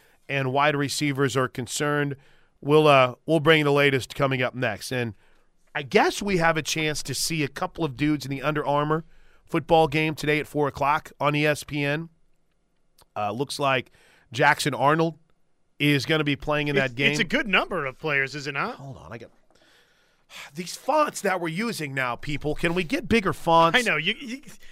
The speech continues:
Speaker 2: you people need to be mindful of the, uh, not young generation.
Speaker 1: That's right. I mean, literally, you put it in a font that is the size that only someone with, like, twenty twenty vision can see. Jackson Arnold, um, Adebawe,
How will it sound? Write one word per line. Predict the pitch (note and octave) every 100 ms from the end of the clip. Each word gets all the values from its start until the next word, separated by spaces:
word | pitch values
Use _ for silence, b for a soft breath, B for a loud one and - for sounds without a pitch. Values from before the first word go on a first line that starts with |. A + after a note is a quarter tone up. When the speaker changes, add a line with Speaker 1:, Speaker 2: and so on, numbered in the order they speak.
| b
Speaker 2:
you | A#3+
people | D#4 F#4 C#4
need | C4
to |
be | A3+
mindful | G#3 G#3+ A3+ G3 G3
of | D#3+
the, | E3+ E3 D#3+
uh, | D3+ C#3 B2+ _ _ _ _ _
not | G3+ A3 A3+
young | G3+ G#3+ F#3
generation. | D3+ C#3 C3+
Speaker 1:
That's | B2+ B3 -
right. | E4+ C#4 E3
I | G3
mean, | A3+ G#3+
literally, | G#3+ E4 C#4 G3+ F#3
you | G3
put | - G4+
it | E4 -
in | G#3
a |
font | - - A#3 F#3 -
that | F#3+
is | G3 C#3+
the | E3
size | - A3 G#3 G#3+ D3
that | F3
only | G3+ A3
someone | F3 - F#3+ F#3+ D#3+
with, | D#3+ - b b b
like, | - F#3 -
twenty | - E4 A#3+
twenty | - - A3+ E3
vision | C3+ F#3 C#3 C3+
can | B2
see. | G#2+ - G3+ C#3+ A2+ b b b b
Jackson | C3+ G#3 G#3 - G3+
Arnold, | F#3+ F#3+ F#3+ F#3+ F#3+ F#3 E3+ _ -
um, | D#3+ D#3 D3+ D3+ -
Adebawe, | D#3 C#3 E3+ F3 F3 E3+ E3+ E3